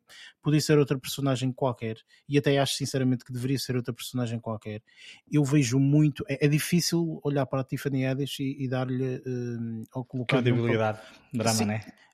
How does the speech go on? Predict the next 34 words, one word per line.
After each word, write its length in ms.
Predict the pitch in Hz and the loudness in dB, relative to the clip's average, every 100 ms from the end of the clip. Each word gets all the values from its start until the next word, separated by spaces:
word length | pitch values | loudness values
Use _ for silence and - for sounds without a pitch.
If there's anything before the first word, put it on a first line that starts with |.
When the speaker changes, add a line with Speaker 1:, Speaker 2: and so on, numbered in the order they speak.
| - | -4
Speaker 1:
sim, 280 | - 180 135 | 4 4 4
credibilidade 600 | 160 156 156 160 156 143 | 4 6 6 6 4 2
de 80 | 143 | 4
drama, 320 | 143 120 110 | 4 4 0
é 80 | 131 | 4
mesmo 300 | 139 127 135 | 4 4 2
isso, 300 | 120 - - _ | 2 -2 -12 _
estás 200 | 123 117 | -4 -4
a 60 | |
perceber? 300 | 110 - 127 | -6 -4 -4
Porque 360 | - 139 143 147 | -4 -6 -4 -4
eu 120 | 151 | -2
olho 180 | 151 147 | 0 0
para 160 | - 139 | -2 0
ela 300 | 143 147 151 | 2 2 2
e, 80 | 151 | 0
tipo, 420 | - 147 - 151 - - - | -2 -6 -4 -6 -6 -18 -14
vai 160 | 120 135 | 0 2
contar 200 | 139 147 | 4 4
uma 120 | 147 | 4
piada, 260 | 143 135 110 | 4 2 2
vai 120 | 117 | 0
contar 160 | 127 135 | 0 2
uma 120 | 139 | 2
piada, 260 | 151 135 120 | 2 2 4
Speaker 2:
<laughs> 360 | 113 127 - | 4 2 0
Speaker 1:
tipo, 340 | 131 - 127 139 | -4 -2 -4 -2
Speaker 2:
Pois 200 | 139 139 | -2 0
Speaker 1:
tu 60 | |
Speaker 2:
é. 20 | 123 | 4
Speaker 1:
estás 200 | 151 - | 4 4
sempre 320 | 170 156 151 | 0 4 4
à 40 | |
espera 540 | 135 - 143 131 131 | 2 2 4 4 2